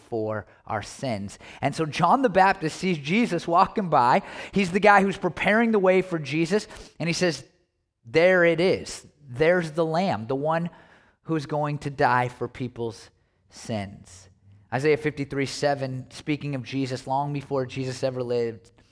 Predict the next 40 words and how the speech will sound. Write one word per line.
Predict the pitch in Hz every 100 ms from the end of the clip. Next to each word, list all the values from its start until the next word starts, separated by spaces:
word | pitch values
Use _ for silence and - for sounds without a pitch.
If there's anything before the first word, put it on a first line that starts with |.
| - -
said | 147
he | 135
was | 127 113
led | 131 143 143
like | 131 131
a | 120
lamb | 110 120 135 139 135
to | 127
the | 110
slaughter. | - - 113 113 110
It's | 107 139
in |
the | 127
context | 127 143 156 156 - 127 -
of, | 123 113 - - - -
of | 120
a |
passage | - 165 147 - 143 127
that | 139 127
refers | 135 131 147 143
to | -
the | 131
suffering | - - 131 - 147 135
servant, | 120 - 143 131 123 -
that, | 123 - - -
that | 139 135
God | 135 143 151
would | 156 151
send | - - 165 170
someone | 151 151 135 139
who | 143
would | 135
suffer | - - 175 160 - 175 160 - _ _ - -
for | 147
the | 127
sins | - - 165 165 165 156 - - - _
of | 139
humanity. | - 156 139 139 127 123 - 117 110
And | - 123 127
John | 110 139 151 156 156 156